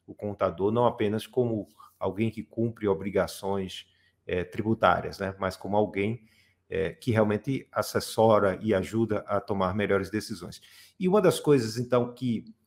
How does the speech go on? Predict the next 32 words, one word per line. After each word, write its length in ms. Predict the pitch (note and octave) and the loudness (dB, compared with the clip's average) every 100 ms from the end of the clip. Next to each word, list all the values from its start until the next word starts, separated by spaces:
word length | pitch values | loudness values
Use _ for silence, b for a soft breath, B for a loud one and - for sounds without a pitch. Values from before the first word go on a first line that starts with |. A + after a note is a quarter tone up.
| _ _ - | _ _ -8
e-, 240 | G#2+ G#2 | -6 -2
eu 200 | A2 C3 | 4 6
entendo 420 | C#3 C3+ B2 G#2 F2+ | 6 4 2 2 -2
que 120 | - | -2
todo 200 | E3 E3 | 0 2
empresário 460 | E3 A#2+ G#2+ G#2+ | 2 2 4 0
precisa 200 | G#2+ - | 0 -4
ter, 220 | - C#3+ D3 | -2 0 0
e 80 | |
o 60 | C3+ | 0
contador 420 | D3+ F3 D#3 C#3+ | -2 -2 0 0
mais 440 | B2 D3 F#3 F3+ B2+ | 0 0 2 0 0
ainda, 540 | A2 A#2 C#3+ A2 F#2 | -2 -2 -4 -4 -6
né? 180 | F2+ G2 | -4 -6
Porque, 580 | - G#2 - A2+ G#2 B B B _ | -8 -12 -4 -4 -4 B B B _
é, 340 | G2 F#2+ - G#2 | -6 -6 -4 -6
é, 120 | - | -6
essa 200 | G#2+ - | -6 -2
revolução 420 | A#2 B2 B2 - | 2 2 2 -2
precisa 240 | - C3+ - _ | -6 -8 -8 _
começar 380 | A#2 G#2+ A#2 | -4 -2 -2
dentro 180 | G#2 G2+ | -2 -4
de 60 | F#2+ | -4
casa, 420 | - D#3 D3 G2+ b b _ | 0 2 0 -4 b b _
é 100 | - | -4
você 300 | E3+ G3 F#3+ | -2 -2 -2
ter 100 | F3+ | 0
justamente 460 | E3 F3 F3+ C#3 D#3+ | -2 -2 -2 -2 -2
essa 180 | - | -2
boa 320 | C3 A#2+ A#2 A#2+ | -4 -2 0 0
gestão 320 | A#2+ - A#2+ | -2 -8 -12
financeira. 600 | - A#2+ A2+ - F#2 - | -10 -10 -10 -12 -14 -14